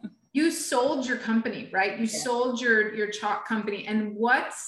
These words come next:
Speaker 1: year was that, that you sold it in?
Speaker 2: That was February ninth, nineteen ninety. <laughs> You know, like, how
Speaker 1: Yes.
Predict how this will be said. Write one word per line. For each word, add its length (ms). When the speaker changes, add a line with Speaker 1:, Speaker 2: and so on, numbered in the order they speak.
Speaker 1:
year 340
was 180
that, 260
that 160
you 80
sold 380
it 100
in? 340
Speaker 2:
That 120
was 180
February 560
ninth, 420
nineteen 480
ninety. 540
<laughs> 40
You 80
know, 80
like, 120
how 200
Speaker 1:
Yes. 440